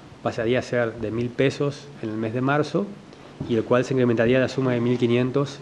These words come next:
en el mes de noviembre. El programa Eneque estaría cobrando la suma global en el mes de marzo de nueve mil novecientos pesos,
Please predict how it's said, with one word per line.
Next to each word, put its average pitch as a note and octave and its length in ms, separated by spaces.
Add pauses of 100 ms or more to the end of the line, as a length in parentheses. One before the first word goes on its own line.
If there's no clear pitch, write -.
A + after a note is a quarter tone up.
en A2 60
el A2 100
mes A2+ 220
de C3 240 (240)
noviembre. G#2 520 (640)
El A2+ 100
programa B2 300
Eneque C3+ 540 (400)
estaría A#2+ 380
cobrando A#2+ 520 (160)
la A2 140
suma C3 300
global A#2+ 400
en A2+ 80
el A2 80
mes A#2+ 180
de A#2+ 80
marzo B2 380
de A2+ 60
nueve G#2+ 180
mil A#2+ 160
novecientos A#2 500
pesos, D#3+ 480